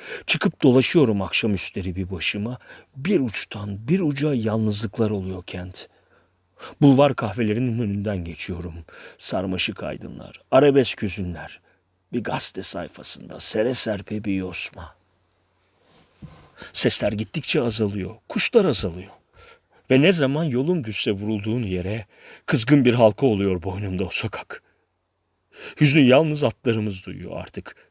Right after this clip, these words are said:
Biz çoktan unutmuşuz böyle şeyleri. Ama içimde bir sırtlanın dalgın duruşu ve dilimin ucunda küfre dönüyor her sözcük. İçimde zapt edilmez bir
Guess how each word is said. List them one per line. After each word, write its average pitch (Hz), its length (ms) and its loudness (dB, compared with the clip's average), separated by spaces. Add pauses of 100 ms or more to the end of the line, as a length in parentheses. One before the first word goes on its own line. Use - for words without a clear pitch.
Biz - 80 -2
çoktan - 400 0
unutmuşuz 104 480 0
böyle 92 180 2
şeyleri. - 460 -6 (640)
Ama 104 180 6
içimde 104 440 2
bir 104 40 -2
sırtlanın 98 720 0
dalgın 95 480 0
duruşu 95 500 -4 (1200)
ve 95 100 -4
dilimin 87 320 -2
ucunda 85 320 -8
küfre 90 360 -8
dönüyor 85 320 -4
her 78 160 -8
sözcük. - 560 -8 (3250)
İçimde 107 560 0 (920)
zapt - 400 0
edilmez 120 500 2
bir 107 80 -4